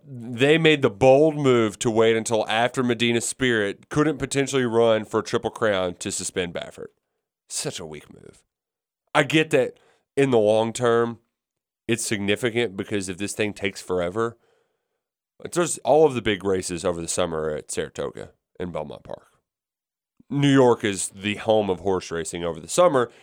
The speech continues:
and if he can't run any of his horses there, I mean, you're effectively just, that, that's, and between that and Churchill, you're just suspending him from anywhere worth a damn. I know Santa Anita is still open some, but, uh,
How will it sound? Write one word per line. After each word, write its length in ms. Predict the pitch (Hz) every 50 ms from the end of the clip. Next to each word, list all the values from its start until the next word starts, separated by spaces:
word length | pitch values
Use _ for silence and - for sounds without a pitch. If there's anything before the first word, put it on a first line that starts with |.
| _ -
and 80 | 117
if 60 | 120 120
he 100 | 156 160
can't 280 | - 156 147 127 113
run 200 | 107 110 117 113
any 180 | 113 110 110 101
of 80 | 92
his 120 | 90 95 -
horses 360 | 143 147 139 - - 104 90
there, 380 | 92 95 92 90 90 87 85 _ _ _ _ _ _ _ _ _ _ _ _ _ _ _ _ _ _ _ -
I 20 |
mean, 160 | 107 110 110
you're 140 | 107 113 117
effectively 640 | 113 - - 139 127 120 - 110 90 92 92 90 90
just, 320 | 87 104 95 - - - _ _ _ - - _ _ _ _
that, 260 | - 104 98 - _
that's, 300 | 92 98 95 - - - - -
and 220 | 107 101 98 - _ - 85 - _ _ _ _ -
between 300 | 120 117 - 135 139 127
that 160 | 131 147 160
and 100 | 147 117
Churchill, 460 | - 156 170 170 165 170 175 165 160
you're 200 | 131 110 117 131
just 160 | 120 120 110
suspending 500 | 107 104 - - - 110 101 101 95 87
him 160 | 90 95 90 85
from 380 | - 95 92 90 90 87 - _ _ _ _ _ _ -
anywhere 480 | 113 110 104 92 87 87 87 85 82 82
worth 240 | 85 82 80 -
a 40 | 82
damn. 280 | 76 76 - - - - _ _ -
I 40 | 98
know 120 | 95 95
Santa 320 | 90 - - 95 90 87 85
Anita 300 | 78 78 78 78 78 73
is 120 | 64 -
still 240 | - - 80 71 73
open 240 | 76 69 - 57 -
some, 300 | - - 57 58 57 53
but, 200 | - 50 50 - _ _ _ _ _ _ _ - - -
uh, 300 | - 92 90 90 87 85